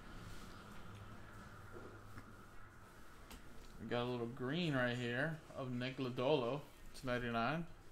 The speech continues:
We'll painlessly leave these inserts and numbered cards. We'll top load all the autos.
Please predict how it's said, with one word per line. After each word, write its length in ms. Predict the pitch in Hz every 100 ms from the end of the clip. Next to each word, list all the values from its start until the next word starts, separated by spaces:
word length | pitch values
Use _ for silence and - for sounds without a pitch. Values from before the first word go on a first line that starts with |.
| - - - - - - - -
We'll 80 | 131
painlessly 460 | 135 143 139 135
leave 100 | 135
these 180 | 127 123 -
inserts 460 | 131 120 - 120 117
and 100 | 117
numbered 320 | 117 113 -
cards. 440 | 104 131 - - - - -
We'll 80 |
top 280 | - 123 117
load 140 | 120 117
all 120 | 117
the 100 | 113
autos. 560 | 107 110 139 160 -